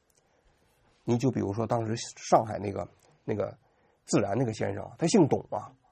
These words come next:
他当时买那辆汽车啊，一百零七万的新车，他那个车呢是试驾车，他好像花了八十几万买下来的。事情出事儿之后，他也没告特斯拉。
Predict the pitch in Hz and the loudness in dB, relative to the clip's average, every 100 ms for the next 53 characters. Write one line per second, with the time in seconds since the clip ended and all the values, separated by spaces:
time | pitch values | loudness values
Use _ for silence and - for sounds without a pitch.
0 | - 190 202 196 175 113 127 139 127 127 | 0 6 8 8 6 4 2 2 2 0
1 | 127 117 98 - - _ - 214 180 120 | 2 2 0 -8 -18 _ -2 6 8 8
2 | 170 190 190 151 113 113 117 107 98 - | 6 6 6 6 4 -2 -2 -2 -6 -8
3 | - - 208 214 170 160 147 143 156 - | -4 6 8 8 6 6 6 6 0 -2
4 | 160 165 117 113 110 - - _ - 170 | 6 8 8 4 2 0 -20 _ 8 10
5 | 135 139 165 165 170 165 123 110 104 - | 10 10 10 10 8 6 4 4 2 -2
6 | 104 - - - _ _ _ _ _ _ | -6 -8 -12 -18 _ _ _ _ _ _
7 | - - 196 160 185 185 170 170 170 - | -4 0 2 2 4 4 4 4 2 2
8 | 170 123 143 151 139 127 131 143 | 0 2 4 4 2 0 0 0